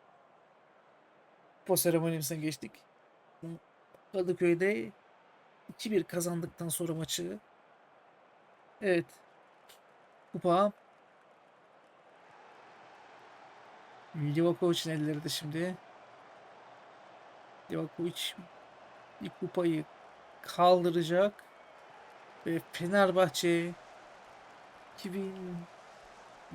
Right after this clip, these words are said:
yirmi üç yirmi dört sezonu şampiyon, şa-, yani yirmi dört yirmi beş sezonu diyelim, şampiyon oluyor.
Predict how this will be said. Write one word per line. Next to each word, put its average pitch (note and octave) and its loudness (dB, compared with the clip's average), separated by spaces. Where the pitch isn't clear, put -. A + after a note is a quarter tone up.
yirmi E3+ -4
üç - -12
yirmi E3+ -2
dört F3+ 4
sezonu E3 0
şampiyon, E3+ 2
şa-, E3+ -4
yani F3+ -8
yirmi F#3+ -2
dört G#3+ 4
yirmi F#3 -4
beş G#3 6
sezonu E3 2
diyelim, D3+ 0
şampiyon D#3+ 0
oluyor. C#3+ -2